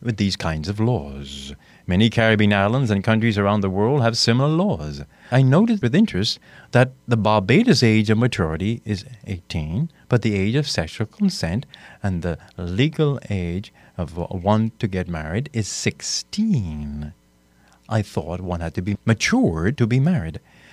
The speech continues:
Perhaps the only countries in the world where sex outside of marriage is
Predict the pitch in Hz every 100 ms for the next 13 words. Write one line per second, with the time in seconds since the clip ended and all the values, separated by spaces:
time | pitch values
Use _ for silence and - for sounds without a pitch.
0 | - - - _ - 90 95 202 - -
1 | 117 196 240 233 - 156 160 147 143 135
2 | 123 175 90 73 73 80 143 113 95 95
3 | 95 - - 214 - - 123 - - 123
4 | 127 107 92 104 127 104 101 - 127 107